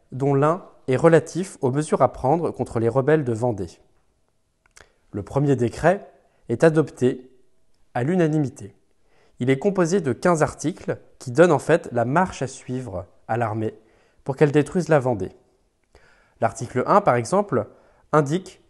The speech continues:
que la garnison de Mayence, qui fait partie de l'armée du Rhin et qui est composée, euh, d'hommes d'élite, sera transférée en Vendée. L'article six précise que le ministre de la Guerre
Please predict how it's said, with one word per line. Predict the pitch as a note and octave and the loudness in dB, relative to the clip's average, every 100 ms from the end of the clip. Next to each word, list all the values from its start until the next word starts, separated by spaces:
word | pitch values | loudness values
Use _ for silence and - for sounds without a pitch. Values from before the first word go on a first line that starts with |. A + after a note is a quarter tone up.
| - | -4
que | |
la | C3 A#2+ G#2+ G#2 | 0 4 2 2
garnison | C3+ C3+ C#3+ C3+ C#3+ C#3+ - _ _ | 0 2 0 -2 -4 -6 -10 _ _
de | A2 G#2+ | -8 -4
Mayence, | G2 A2+ A#2 F3+ A3 | 0 2 4 4 2
qui | - | -6
fait | B2+ A#2 | -8 -4
partie | G#2+ C#3 | -2 -2
de | A#2+ | -2
l'armée | G#2 G#2 A2 | 0 0 -4
du | G#2 | -4
Rhin | B2 C3 D#3 - _ _ _ - | -2 0 -2 -8 _ _ _ -10
et | G#2+ | -10
qui | - A2+ | -6 -6
est | G#2 | -6
composée, | B2 A2+ A2 G#2+ A#2+ A#2+ | -6 -6 -6 -2 -2 -2
euh, | G2 E2+ - | -4 -6 -10
d'hommes | F#2+ A#2 A#2 G2+ F2+ | -8 -4 -4 -6 -8
d'élite, | F#2+ B2 F#3+ - - _ _ _ _ | -4 -2 -2 -4 -20 _ _ _ _
sera | - D#3 D3+ F3+ | -2 2 6 6
transférée | F#3 - E3+ - C#3+ D#3+ | 4 -4 -4 0 2 2
en | - | 2
Vendée. | C#3+ C3 F#2+ - _ _ _ _ _ _ _ _ _ _ _ _ | 0 0 -4 -8 _ _ _ _ _ _ _ _ _ _ _ _
L'article | - B2+ - - D3 - A#2+ G#2 G2+ | 2 2 2 -8 -8 -6 -2 0 0
six | - G#3+ A#3 - - - | -4 -6 -6 -8 -12 -2
précise | G3+ G3 - C3+ E3 G#2 - _ - | 0 0 -2 -6 -4 -8 -12 _ -4
que | B2+ | 0
le | A#2+ | 0
ministre | B2+ C#3+ D#3 D#3 A2+ | 0 0 -2 -4 -8
de | G2+ | -6
la | G2 | -4
Guerre | A2 D#3 E3 - | 0 0 0 -8